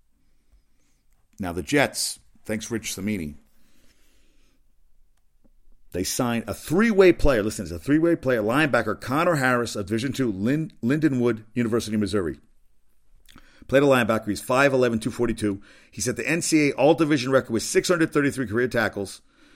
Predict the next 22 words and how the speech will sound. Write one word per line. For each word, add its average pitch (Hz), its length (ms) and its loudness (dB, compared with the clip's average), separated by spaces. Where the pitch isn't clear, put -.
He - 80 -8
won 120 140 -2
the 107 80 2
two 160 180 -2
thousand 151 280 2
sixteen 131 340 -2
Cliff 151 240 -4
Harris 120 520 -4
Award 107 440 0
as 101 100 -10
a 104 60 -8
top 143 220 2
defender 127 420 0
in 113 80 0
Division 139 380 0
two, 120 300 0
three, 113 360 -4
and 90 160 -8
N 120 160 -2
A 120 140 -2
I 104 160 2
A. 78 320 -6